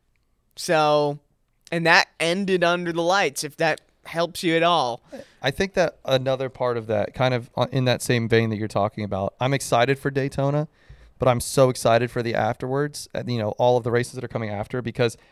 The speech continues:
Speaker 2: I feel like there's a bunch of names that we haven't really heard from that much, and now we're gonna be focusing on them more, like Kyle Busch, Ross Chastain,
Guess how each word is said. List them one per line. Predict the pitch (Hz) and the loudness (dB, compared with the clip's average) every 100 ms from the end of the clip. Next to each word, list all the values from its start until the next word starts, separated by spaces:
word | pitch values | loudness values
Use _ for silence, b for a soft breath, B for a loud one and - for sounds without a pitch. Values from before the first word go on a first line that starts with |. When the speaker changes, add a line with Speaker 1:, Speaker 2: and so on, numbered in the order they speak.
| b - | b -6
Speaker 2:
I | |
feel | 127 151 | 0 2
like | 143 | 2
there's | 131 | 0
a | 127 | -2
bunch | 113 131 143 | 0 0 0
of | 131 | -4
names | 123 120 117 | -4 -4 -4
that | 113 | -4
we | 113 | -2
haven't | 120 117 117 | 0 0 0
really | 117 | -2
heard | 110 - 113 117 | -2 -2 -2 0
from | - 131 | -2 0
that | 135 120 | -2 0
much, | 143 147 - | -2 -2 -4
and | 123 113 110 | -4 -4 -6
now | - 120 120 | -8 -6 -4
we're | 117 | -4
gonna | 117 | -8
be | 113 | -8
focusing | - 113 113 120 | -6 -6 -6 -6
on | 120 | -4
them | 120 123 | -4 -2
more, | 123 120 | 0 2
like | 107 - b b | 0 -2 b b
Kyle | - 143 127 | 2 4 4
Busch, | 123 120 110 - - _ _ - | 4 0 0 -6 -18 _ _ -6
Ross | 117 123 123 | 4 4 4
Chastain, | - 127 - 123 120 104 92 | 0 -2 0 -4 -4 -6 -12